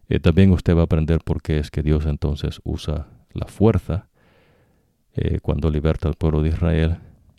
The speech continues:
y en otras ocasiones cuando, eh, él se ha, no, eh, interpuesto entre los planes, ¿no?, del diablo y los planes de los enemigos del pueblo de Dios,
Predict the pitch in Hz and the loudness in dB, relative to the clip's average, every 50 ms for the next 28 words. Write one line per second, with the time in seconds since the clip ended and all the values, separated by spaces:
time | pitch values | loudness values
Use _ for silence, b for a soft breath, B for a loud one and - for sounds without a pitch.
0 | _ _ - - 76 73 78 76 - 78 71 - 82 78 - 82 80 - 85 82 | _ _ -6 -4 -2 0 0 0 0 -2 -2 0 -2 -2 0 -4 -2 0 2 2
1 | 78 78 80 - - 80 73 73 71 71 71 - - - - - _ _ _ _ | 2 0 -2 -4 -4 -4 -4 -4 -4 -4 -4 -6 -8 -12 -20 -20 _ _ _ _
2 | _ - - - - - 78 76 73 - 78 71 - - - _ _ _ - - | _ -6 -6 -4 -4 -4 -4 -4 -2 -4 -6 -6 -6 -12 -18 _ _ _ -8 -6
3 | - - - - - - - - 80 80 - _ _ _ - - - 76 73 73 | -4 -4 -2 -2 -2 -4 -4 -6 -8 -8 -12 _ _ _ -16 -10 -8 -8 -6 -6
4 | 76 - 85 85 - 87 - - - 82 76 - - - 82 80 b b b b | -4 -4 -4 -2 -2 -2 -4 -2 -4 -4 -4 -4 -4 -6 -6 -6 b b b b
5 | b b b b b b b b b b b b b - - 71 76 - - 80 | b b b b b b b b b b b b b -4 -4 -4 -2 -2 -2 0
6 | 80 78 78 73 73 73 73 - - 78 76 73 76 73 73 76 76 73 73 73 | 0 0 0 0 -2 -2 -4 -4 -4 -4 -2 -2 -2 -4 -4 -2 -2 -2 -2 -2
7 | 71 69 78 76 76 73 78 73 73 78 - b b b b b b b b b | -2 -2 -2 -2 -2 -2 -2 -4 -4 -4 -6 b b b b b b b b b
8 | b b b b _ _ - 80 76 76 78 78 76 76 - - - - 78 76 | b b b b _ _ -6 -4 -2 -2 -2 -2 -4 -4 -6 -6 -6 -4 -4 -2
9 | 76 76 76 76 76 78 76 76 76 76 76 76 76 76 78 76 76 78 76 73 | -2 -4 -4 -4 -6 -4 -4 -4 -4 -4 -4 -2 -2 -2 -2 -2 -2 -4 -6 -6
10 | - 78 76 76 78 80 80 85 87 98 95 90 90 - - | -4 -4 -2 0 0 2 2 4 6 6 6 6 4 0 -8